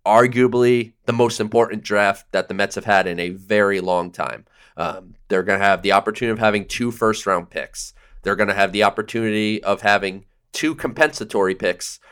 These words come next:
uh, for Noah Syndergaard and presumably Michael Conforto when he departs. And those picks will be after the second round, so they're gonna be more in your seventy to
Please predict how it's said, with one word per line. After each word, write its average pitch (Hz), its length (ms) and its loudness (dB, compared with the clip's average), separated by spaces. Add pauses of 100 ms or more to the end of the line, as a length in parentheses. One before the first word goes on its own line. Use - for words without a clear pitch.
(140)
uh, 87 220 0
for 107 260 -2
Noah 107 240 2
Syndergaard 101 600 0
and 87 320 -4
presumably 113 500 -2
Michael 101 300 -4
Conforto 95 560 -2
when 92 140 -2
he 113 200 -6
departs. - 600 -6 (300)
And 95 540 -4 (360)
those 127 300 4
picks 131 320 0
will 110 320 0 (480)
be 143 200 2
after 147 280 4
the 110 80 0
second 107 360 0
round, 120 260 2
so 104 80 -4
they're 110 100 0
gonna 113 100 -4
be 110 120 -4
more 104 300 0
in 101 80 -6
your 95 140 -6
seventy 101 640 -2
to - 220 -8